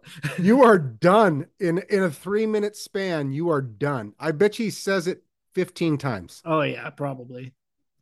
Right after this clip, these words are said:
Speaker 2: You're
Speaker 1: 'Cause
Speaker 2: putting
Speaker 1: he
Speaker 2: down a
Speaker 1: start-,
Speaker 2: bottle
Speaker 1: he
Speaker 2: of gr-
Speaker 1: starts at probably, like, a six-foot distance, and then he says it as he gets closer.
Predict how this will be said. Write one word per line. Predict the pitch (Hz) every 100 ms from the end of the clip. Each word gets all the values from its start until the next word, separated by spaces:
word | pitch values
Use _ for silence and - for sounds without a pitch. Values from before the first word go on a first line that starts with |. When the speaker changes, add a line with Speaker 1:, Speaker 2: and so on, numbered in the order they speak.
| _ _ _ _ - _ _ _ _ _ _ _ _ _ -
Speaker 2:
You're | 143
Speaker 1:
'Cause | 170 180
Speaker 2:
putting |
Speaker 1:
he | 196
Speaker 2:
down | 175 190
a |
Speaker 1:
start-, | 202 214
Speaker 2:
bottle | - 214
Speaker 1:
he |
Speaker 2:
of | 233
gr- | 131
Speaker 1:
starts | - 208 254 254
at | 202 185
probably, | 202 196 202
like, | 185 175
a | 151
six-foot | - 185 - - 180 170
distance, | 165 170 165 196 208 202 -
and | 180 170
then | 190
he | 185
says | - 190 180
it | 190
as | 180 170 165
he | 170
gets | 165 156
closer. | - - 165 151 - 131 127